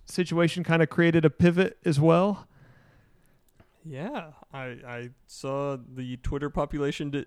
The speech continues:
Speaker 2: has done a one eighty on nurses. It's been a wild ride 'cause they were heroes
Speaker 1: <laughs>
Speaker 2: 'cause they were in there fighting covid, but now they're not getting vaccines and now they're all idiots.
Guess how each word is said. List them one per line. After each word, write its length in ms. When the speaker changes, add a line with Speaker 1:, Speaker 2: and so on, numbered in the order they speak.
Speaker 2:
has 300
done 220
a 120
one 580
eighty 400
on 200
nurses. 600
It's 100
been 120
a 60
wild 360
ride 400
'cause 160
they 140
were 160
heroes 600
Speaker 1:
<laughs> 640
Speaker 2:
'cause 120
they 80
were 160
in 80
there 120
fighting 360
covid, 600
but 100
now 240
they're 100
not 240
getting 200
vaccines 840
and 100
now 160
they're 160
all 140
idiots. 580